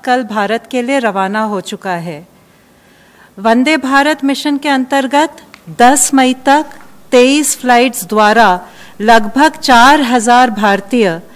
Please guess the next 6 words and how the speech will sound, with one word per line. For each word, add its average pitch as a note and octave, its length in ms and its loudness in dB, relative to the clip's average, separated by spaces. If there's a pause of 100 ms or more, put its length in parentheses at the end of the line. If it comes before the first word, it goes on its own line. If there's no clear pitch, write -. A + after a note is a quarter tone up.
(260)
जो B3 140 0
विदेशों A#3+ 720 2
में D4 160 2
फंसे D4 380 -2
हुए B3 260 2 (120)
थे, F3+ 220 -4